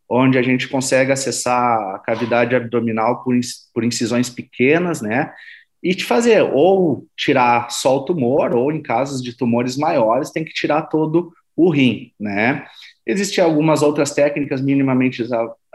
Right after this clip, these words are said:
invasivas também, como ablação por radiofrequência, por crioablação, né?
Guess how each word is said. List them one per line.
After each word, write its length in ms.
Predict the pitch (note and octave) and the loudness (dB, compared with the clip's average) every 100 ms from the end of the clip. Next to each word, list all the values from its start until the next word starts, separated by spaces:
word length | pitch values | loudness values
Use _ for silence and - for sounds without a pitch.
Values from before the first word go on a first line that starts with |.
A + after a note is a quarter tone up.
| A#2+ | -4
invasivas 600 | A#2+ A#2 G#2+ C3+ D#3 C3+ | 0 0 0 2 2 0
também, 420 | A2 A2 D3 D#3+ | -4 -2 -2 -2
como 220 | - A#2+ | -4 -2
ablação 600 | A2 G#2+ G#2 - B2+ C3 | 0 0 -2 -2 0 0
por 160 | C3 A2 | 0 -4
radiofrequência, 1080 | A2 G2+ _ - - C3+ D3+ D3 C#3+ C3+ C3 - - _ _ | -6 -12 _ -20 -4 0 2 0 -2 -4 -6 -12 -20 _ _
por 240 | B2 A#2+ | 0 0
crioablação, 1080 | - A#2+ B2 A2+ G2 G2 - C#3 D3+ D#3+ D3 | -2 2 2 2 0 -4 -2 2 2 0 -4
né? 340 | G#2+ A2 D3 | -6 -4 -6